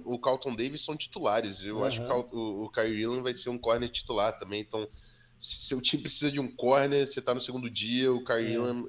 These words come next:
Speaker 1: tem que ser uma opção a ser considerada.
Speaker 2: Sabe o que que pesa contra ele? Por mais que pareça bobagem, o tio dele, que jogou muito mal na N F L.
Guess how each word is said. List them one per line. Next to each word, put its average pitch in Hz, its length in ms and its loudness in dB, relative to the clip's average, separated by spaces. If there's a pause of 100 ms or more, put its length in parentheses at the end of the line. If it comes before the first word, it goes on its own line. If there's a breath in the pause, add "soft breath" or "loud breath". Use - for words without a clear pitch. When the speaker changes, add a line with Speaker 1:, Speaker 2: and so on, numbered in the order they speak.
(120)
Speaker 1:
tem 120 140 0
que 123 60 -4
ser - 120 -2
uma 127 160 0
opção 120 340 0
a 113 40 2
ser 113 160 -4
considerada. 92 600 -2 (140)
Speaker 2:
Sabe - 200 2
o - 20 -8
que 277 140 0
que - 80 -18
pesa 214 280 8
contra 175 300 2
ele? 196 240 8 (180)
Por 180 80 -6
mais 196 340 4
que - 120 -8
pareça 175 340 2
bobagem, 147 480 4 (220 loud breath)
o 202 120 0
tio 269 460 6
dele, 160 300 8
que 156 100 -6
jogou 185 240 8
muito 254 260 2
mal 202 280 6
na 170 80 4
N 170 140 4
F 139 180 -2
L. 110 140 2